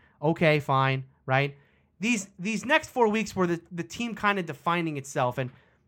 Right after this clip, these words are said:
you know, getting Le'Veon Bell a ton of touches and trying to work the offense through him started to work. Uh, uh, we went into, to Detroit.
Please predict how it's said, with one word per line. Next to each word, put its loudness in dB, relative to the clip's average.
you 0
know, 0
getting 8
Le'Veon 2
Bell 6
a -10
ton 2
of -2
touches 2
and -10
trying 0
to 0
work 2
the 0
offense 2
through 2
him 4
started 2
to 4
work. 6
Uh, -8
uh, -6
we -2
went 2
into, -2
to -8
Detroit. 2